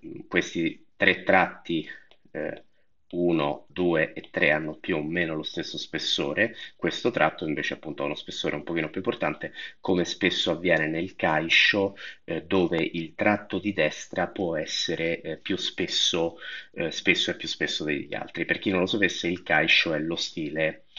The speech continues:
eh, diciamo, stampatello, si potrebbe chiamare in modo improprio. Ehm, io non sono un esperto,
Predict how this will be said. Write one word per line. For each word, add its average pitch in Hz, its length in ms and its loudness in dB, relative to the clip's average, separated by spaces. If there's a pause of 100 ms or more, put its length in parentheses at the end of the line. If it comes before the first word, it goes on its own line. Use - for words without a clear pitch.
(260)
eh, 76 640 -4
diciamo, 76 420 0
stampatello, 82 1000 2
si - 140 -8
potrebbe 78 380 -4
chiamare 78 340 2
in 76 120 -4
modo - 160 -10
improprio. - 600 -6 (460)
Ehm, 80 600 2
io 107 220 6
non 101 240 4
sono 95 400 4
un 80 120 0
esperto, - 1000 0